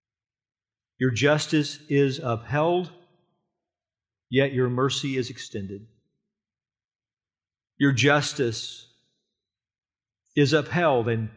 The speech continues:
peace is the result of what you've done for us in your Son. It is too high for us, it is wondrous in our sight, but it is joyful to our hearts.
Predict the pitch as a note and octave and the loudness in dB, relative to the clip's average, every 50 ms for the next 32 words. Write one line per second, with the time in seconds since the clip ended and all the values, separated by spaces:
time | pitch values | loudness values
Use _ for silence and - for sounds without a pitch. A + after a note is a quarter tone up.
0 | - - - - D3 B2 F#2+ E2+ - - - - - _ _ _ _ _ _ _ | -18 -14 -6 -4 -4 -4 -4 -6 -12 -16 -16 -20 -20 _ _ _ _ _ _ _
1 | _ _ _ _ _ _ _ _ _ _ _ _ _ _ _ _ _ _ _ _ | _ _ _ _ _ _ _ _ _ _ _ _ _ _ _ _ _ _ _ _
2 | _ _ _ _ _ _ _ _ - C3+ B2 A#2 C3 A2+ B2+ A#2 - C3+ B2+ A#2+ | _ _ _ _ _ _ _ _ 0 0 0 0 0 -2 -2 0 2 2 2 2
3 | A2+ G#2 - A2+ G#2 - B2 G#2 A2+ A2+ G#2+ G2+ A#2 A2+ A2 G#2+ G#2+ G#2 - A2 | 2 0 -4 -8 -8 -8 -8 -8 -6 -8 -8 -4 -4 -4 -4 -4 -8 -10 -12 -10
4 | G#2+ G#2 G2+ - - A2+ G#2 G2+ G2+ - - G2+ F#2 F#2 F2+ F2 _ _ _ _ | -10 -10 -12 -12 -12 -12 -12 -12 -14 -14 -16 -18 -18 -18 -20 -20 _ _ _ _
5 | _ _ _ _ _ _ _ _ _ _ _ _ _ _ _ _ _ _ _ _ | _ _ _ _ _ _ _ _ _ _ _ _ _ _ _ _ _ _ _ _
6 | _ _ _ _ _ _ _ _ _ _ _ _ - - D3+ D3 C#3+ C#3 C3+ B2 | _ _ _ _ _ _ _ _ _ _ _ _ 0 4 6 6 6 6 4 2
7 | - - - - - - - C#3+ B2+ G#2+ C#3 C#3+ D#3+ F3 F3 F3+ F3 F3 E3+ F3 | -2 -4 -8 -12 -14 -4 -2 0 2 2 2 2 4 2 0 0 0 0 2 2
8 | E3+ E3 - - C3 A#2 A#2 A2 G#2+ - - - - _ _ _ _ _ _ _ | 0 -2 -2 -2 -2 -2 -2 -2 -4 -8 -12 -20 -20 _ _ _ _ _ _ _
9 | _ - - B2 C#3+ E3 F#3 E3 F3+ F3 - - F3 D#3+ D#3+ E3 D3 - - B2 | _ -4 2 4 4 4 6 4 2 2 2 0 -4 -4 -4 -6 -6 -6 -4 -4
10 | A2+ A2 G#2+ A2+ A#2 A2 A#2+ A#2 A#2 A#2 G2+ - - A#2+ A#2+ A#2 A2 - C3 A#2 | -4 -4 -4 -4 -2 -2 -2 0 0 -2 -4 -4 -4 -2 -2 -2 -2 -2 -8 -8
11 | - B2+ A#2 A2+ A2+ F#2+ G2 F#2 F2+ F#2+ _ _ - - | -6 -6 -6 -6 -6 -6 -10 -14 -16 -16 _ _ -20 -20